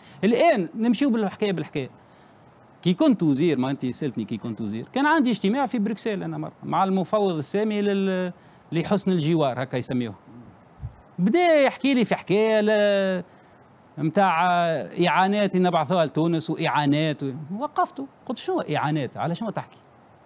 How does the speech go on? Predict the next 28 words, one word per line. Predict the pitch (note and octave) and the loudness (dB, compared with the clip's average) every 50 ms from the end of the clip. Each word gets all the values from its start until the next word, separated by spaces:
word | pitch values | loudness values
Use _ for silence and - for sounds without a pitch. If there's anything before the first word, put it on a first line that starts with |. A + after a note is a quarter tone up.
| - - | -18 -8
ديون | D3+ C3+ C#3+ D4+ E4 E4+ D4 F3 C3 A#2+ | -4 2 4 4 4 6 4 4 2 0
ماهيش | C3+ F3+ - C3 | -2 -2 -4 -4
إعانات، | D3+ C3 A2+ A#2+ A#2 G2+ F#2 - - - - - - - - - | -4 -2 -2 -2 -4 -6 -8 -12 -16 -20 -20 -20 -20 -20 -8 -2
ماهيش | C#3+ E3+ B3+ B3+ - - | 0 2 2 2 2 2
هبات، | D#3+ D3+ A#2+ A#2 F#2+ - - - - - - - - | 0 0 0 -2 -6 -10 -14 -20 -20 -20 -18 -12 -2
ديون | A#2+ E3 G#3 A3 A3+ A#3 C4 C#4 C4+ A#3 G3 | 0 2 4 6 4 4 4 2 2 2 0
ناخذوا | A3 G#3 F#3+ F#3+ D#3+ | 0 0 0 0 0
فيها | - G#3 G3+ E3 D3+ C#3+ C#3 - - - - - - - | 2 2 2 2 2 0 0 -4 -10 -20 -20 -20 -14 -4
بنسب | B2 F3+ G#3+ A3 G#3+ F3+ - A3 G#3+ D#3 C3+ C3 B2 | 0 2 4 4 4 4 2 2 0 0 -2 -2 0
منخفضة، | D#3 G#3+ A3 - - G3 G3 F3 F3+ A3 A#3+ C4 A3+ | 2 2 2 2 2 0 0 2 0 -2 -2 -2 0
بارك | D3+ F3 F3 E3 - | 0 0 0 0 -2
الله | D#3+ D#3 D#3 D3 B2 | -2 0 0 0 0
فيكم، | - - D3+ E3 - A3+ - - - - - - - - | -2 -4 -4 -4 -4 -10 -12 -12 -20 -20 -20 -20 -4 0
أما | - A#3+ B3+ A#3+ | 2 2 2 2
تل-، | - A3 A#3 - | 2 0 -2 0
جرد | D3 G3+ B3 A#3 F#3+ F#3 | 0 0 2 0 0 -4
ثلاثمية | F3 - G#3 F#3+ - E3 D3 D#3+ F#3 G3+ G#3+ | -4 -4 -4 -2 -2 -2 0 0 0 0 0
وأربعمية | G3 G3 G3 F#3 F#3 F3+ F3+ F3+ F3+ - | 0 0 0 0 -2 -2 -2 -4 -4 -4
مليون | D#3+ D#3+ E3+ F3 E3 D#3 | -4 -2 -2 -2 -2 -2
يورو | C#3+ D#3+ G3+ A3 G#3+ - - - - - - - | -2 -2 -2 -2 -4 -8 -16 -20 -20 -20 -8 -4
ماهمش | D#3+ G3+ G3+ D#3+ - E3+ | -2 -2 -2 -2 -2 -4
ل-، | F3 E3+ E3+ D#3+ D#3 D#3 | -4 -2 -2 -2 -4 -4
ب-، | D3 D3 D#3 D3+ D3 C#3+ - - - - - - | -6 -6 -6 -6 -8 -8 -12 -20 -20 -20 -8 -2
لا | F3 F#3+ F#3+ | 0 2 4
ماهمش | E3+ A3 G#3+ - - | 4 2 0 0 -2
يعيشوا | F#3 - F3+ D#3 - D3 C3+ | -2 -2 -2 -2 -2 -4 -6
توانسة". | - C#3 A#2 G2+ - - - - - - - _ | -6 -6 -6 -6 -8 -12 -20 -20 -20 -20 -16 _
باهي، | - C3 C#3+ D3 D3+ C#3+ | -4 -4 -2 -2 -4 -6